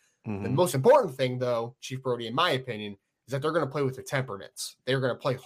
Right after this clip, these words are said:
Speaker 1: harder. They're gonna play more
Speaker 2: Mm-hmm.
Speaker 1: aggressively. They're gonna finish through the whistle. Those things, two things combined, I think that we're gonna see an immediate impro-,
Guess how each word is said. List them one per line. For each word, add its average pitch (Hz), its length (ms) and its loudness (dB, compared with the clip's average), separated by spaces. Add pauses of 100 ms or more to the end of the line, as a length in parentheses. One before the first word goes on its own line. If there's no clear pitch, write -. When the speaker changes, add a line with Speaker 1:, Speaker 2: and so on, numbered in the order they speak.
Speaker 1:
harder. 143 400 2 (120)
They're 113 100 -10
gonna 123 120 0
play 127 200 0
more 139 220 2
Speaker 2:
Mm-hmm. 131 80 -2
Speaker 1:
aggressively. 135 640 -2
They're 113 100 -10
gonna 123 200 0
finish 151 440 0
through 147 120 -2
the 131 80 0
whistle. 123 420 0 (520)
Those 160 260 4
things, 180 220 2
two 196 180 -2
things 170 240 0
combined, 135 680 0
I 131 100 0
think 135 160 0
that 131 100 2
we're 131 100 2
gonna 131 120 2
see 131 180 -2
an 117 80 -2
immediate 135 500 0
impro-, 117 240 -10